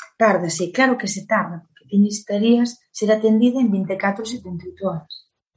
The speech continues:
vale? Vinte e catro, setenta, corenta e oito ou setenta e dúas horas.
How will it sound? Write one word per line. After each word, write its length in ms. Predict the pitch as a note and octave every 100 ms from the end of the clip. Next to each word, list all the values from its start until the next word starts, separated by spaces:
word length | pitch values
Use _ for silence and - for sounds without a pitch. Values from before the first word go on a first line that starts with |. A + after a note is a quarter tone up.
| - - -
vale? 400 | G#3+ G#3+ G#3+ - _ _ _ _ _ _ _
Vinte 220 | F3+ F3
e 40 | -
catro, 200 | G3+ G#3+
setenta, 400 | F#3 E3+ - -
corenta 300 | F#3+ F3+ G3
e 20 | A#3+
oito 180 | A#3+
ou 40 | G3
setenta 240 | F3+ F#3
e 40 | F3+
dúas 160 | F#3 F3
horas. 220 | - -